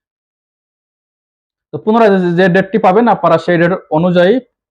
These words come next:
আবার পরীক্ষা দিতে চলে যাবেন। আপনার বিআরটিএ-তে নির্দিষ্ট পরীক্ষা কেন্দ্র যেটি থাকবে,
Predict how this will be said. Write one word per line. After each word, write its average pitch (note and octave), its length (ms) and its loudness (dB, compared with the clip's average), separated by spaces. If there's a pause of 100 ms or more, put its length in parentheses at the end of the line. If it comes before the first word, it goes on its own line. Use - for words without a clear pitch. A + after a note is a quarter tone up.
(140)
আবার C#3+ 240 -2
পরীক্ষা D#3 380 -6
দিতে D3 200 -2
চলে D3+ 200 -2
যাবেন। C#3+ 260 0
আপনার C3 320 -2
বিআরটিএ-তে C3+ 580 -2
নির্দিষ্ট C3+ 440 -4
পরীক্ষা C#3 340 -4
কেন্দ্র C3 220 -2 (300)
যেটি C#3 260 -4
থাকবে, D3+ 340 -6